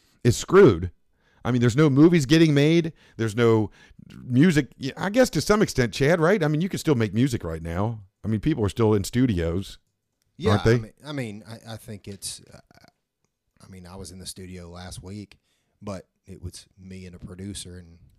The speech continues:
Speaker 2: we were never even close to each other. But, um, so, uh, I mean, I, I think there's technically being music made, but I, I don't think you could ever replace the feel of an actual live show. Um, did you, uh,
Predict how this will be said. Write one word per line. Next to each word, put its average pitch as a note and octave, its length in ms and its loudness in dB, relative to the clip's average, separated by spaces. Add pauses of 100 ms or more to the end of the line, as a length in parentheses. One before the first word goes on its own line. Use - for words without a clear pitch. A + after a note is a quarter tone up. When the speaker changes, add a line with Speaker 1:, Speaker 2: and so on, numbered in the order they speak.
(300)
Speaker 2:
we G2+ 140 -16
were F2+ 100 -16
never F2+ 280 -16
even F2 380 -18
close G#2+ 400 -14
to F#2 80 -20
each F2 140 -20
other. F2 200 -20
But, F2+ 180 -20 (480)
um, G2+ 420 -14 (460)
so, E3 240 -8
uh, - 300 -20 (420)
I B2+ 60 -18
mean, G#2 260 -16
I, A2 280 -16
I A#2 40 -10
think A#2 320 -14 (100)
there's G2+ 200 -16
technically G#2 560 -16
being F2+ 340 -16 (220)
music G#2 500 -12
made, F2 520 -18
but D#2+ 140 -18
I, E2 140 -20 (640)
I - 60 -20
don't C#3+ 160 -12
think - 180 -18
you F2+ 100 -20
could D#2+ 140 -18
ever G#2+ 240 -14
replace F2 580 -12
the F2+ 120 -20
feel G2 580 -18
of D#2 140 -20
an E2 160 -20
actual F#2 400 -20
live E2 400 -20
show. F2 520 -20 (2500)
Um, A2+ 160 -10
did G#2 180 -8
you, C3 180 -2
uh, G2 120 -6